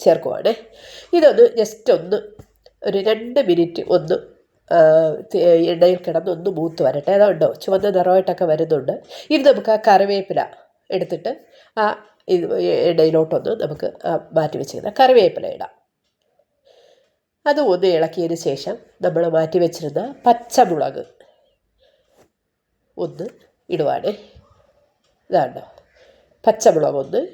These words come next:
ഇട്ടിട്ടുണ്ട്. അത് ഒന്ന് just ഒന്ന് വറണ്ട് വരുമ്പോൾ നമ്മൾ അരിഞ്ഞു വെച്ചിരിക്കുന്ന സവാള ഇതിലോട്ടൊന്ന് വഴറ്റിയെടുക്കാം. സവാള നൈസായിട്ട് അരിഞ്ഞാൽ അത്രയും നല്ലത്. ഞാൻ പ-, പെട്ടെന്ന് രാവിലെ അരിഞ്ഞത് കൊണ്ട് തീരെ നൈസൊന്നുമല്ല.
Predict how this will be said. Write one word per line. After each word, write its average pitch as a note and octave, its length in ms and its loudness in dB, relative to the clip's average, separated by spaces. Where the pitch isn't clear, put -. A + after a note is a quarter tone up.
ഇട്ടിട്ടുണ്ട്. - 440 -10
അത് D#4+ 120 4
ഒന്ന് A3+ 180 2
just - 460 -4
ഒന്ന് G#3 320 4
വറണ്ട് F#3+ 480 -2
വരുമ്പോൾ D#3+ 380 -4
നമ്മൾ E3+ 160 0
അരിഞ്ഞു E3 320 -2
വെച്ചിരിക്കുന്ന D#3+ 480 -6
സവാള E3+ 420 4
ഇതിലോട്ടൊന്ന് E3 560 -2
വഴറ്റിയെടുക്കാം. E3 640 0
സവാള G#3 360 4
നൈസായിട്ട് G3+ 520 2
അരിഞ്ഞാൽ F#3+ 340 -4
അത്രയും G3 400 -4
നല്ലത്. D#3+ 320 4
ഞാൻ E3+ 180 4
പ-, F3+ 200 4
പെട്ടെന്ന് G3 440 0
രാവിലെ G3 340 2
അരിഞ്ഞത് G3 380 0
കൊണ്ട് G3 180 2
തീരെ G#3+ 400 2
നൈസൊന്നുമല്ല. G3+ 760 2